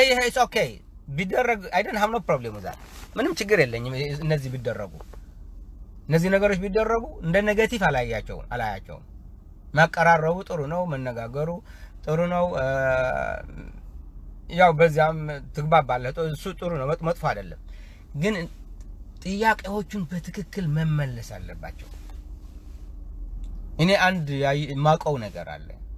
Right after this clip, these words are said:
የኢትዮጵያ ሙስሊም ትንሽ ነገር ስትሰጠው ይር-፣ ይረጋጋል፣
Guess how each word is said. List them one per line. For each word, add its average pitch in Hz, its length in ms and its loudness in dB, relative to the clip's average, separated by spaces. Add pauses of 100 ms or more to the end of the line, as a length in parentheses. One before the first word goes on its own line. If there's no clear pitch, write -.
የኢትዮጵያ 165 540 0
ሙስሊም 180 340 -6 (300)
ትንሽ 214 380 2
ነገር 180 280 2
ስትሰጠው 208 640 0
ይር-፣ 165 400 2
ይረጋጋል፣ 165 800 4